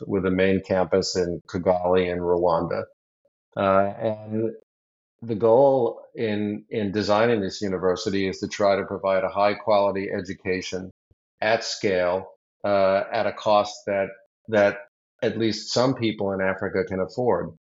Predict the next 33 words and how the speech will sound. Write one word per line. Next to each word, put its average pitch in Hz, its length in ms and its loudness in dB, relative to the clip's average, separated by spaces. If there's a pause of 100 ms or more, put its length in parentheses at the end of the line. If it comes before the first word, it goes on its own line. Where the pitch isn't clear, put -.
(220)
Uh, 98 460 0
so 104 200 -4
right 113 200 2
now 117 160 2
the 107 140 -4
tuition 101 720 -4 (200)
for 98 580 2
a 104 80 2
year 101 480 4
at 95 240 2
A 98 60 0
L 95 140 2
U 101 240 2
is 92 180 -4
three 98 160 -2
thousand 95 380 2
dollars, 85 500 -4 (800)
uh, 95 460 2 (100)
not 95 540 -2
thirty 98 260 0
thousand 98 640 2
and 92 160 -6
not 90 220 -4 (160)
seventy 92 420 0
thousand. 87 460 0 (680)
Uh, 92 540 2 (180)
and, 98 720 0
um, 95 540 0 (500)
the 98 260 4
com-, 110 220 -4
the 104 320 2
re-, 110 240 -2
the 98 260 -4